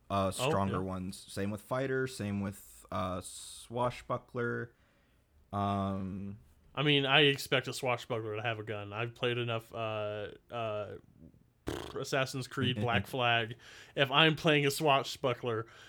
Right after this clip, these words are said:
Speaker 2: you bet your ass I have four different guns
Speaker 1: Oh,
Speaker 2: strapped to
Speaker 1: okay,
Speaker 2: different
Speaker 1: so
Speaker 2: parts
Speaker 1: let,
Speaker 2: of
Speaker 1: let's
Speaker 2: my
Speaker 1: walk
Speaker 2: body.
Speaker 1: away back from the, uh, f-, from the guns themselves then for a minute, and let's go back to
Speaker 2: Sure,
Speaker 1: the ways.
Speaker 2: sure, sure.
Speaker 1: So,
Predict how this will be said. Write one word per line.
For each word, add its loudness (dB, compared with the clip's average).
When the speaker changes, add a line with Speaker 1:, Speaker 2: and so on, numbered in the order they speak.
Speaker 2:
you -2
bet 4
your 2
ass 6
I 0
have 4
four 6
different 0
guns 2
Speaker 1:
Oh, 4
Speaker 2:
strapped 2
to 6
Speaker 1:
okay, 2
Speaker 2:
different 4
Speaker 1:
so 4
Speaker 2:
parts 6
Speaker 1:
let, 8
Speaker 2:
of 4
Speaker 1:
let's 2
Speaker 2:
my 4
Speaker 1:
walk 6
Speaker 2:
body. 8
Speaker 1:
away 6
back 0
from 2
the, 0
uh, 0
f-, -16
from -2
the -2
guns -2
themselves -4
then -4
for -4
a -2
minute, -4
and -2
let's -6
go -2
back 0
to -8
Speaker 2:
Sure, 0
Speaker 1:
the -4
ways. -8
Speaker 2:
sure, -2
sure. -8
Speaker 1:
So, 0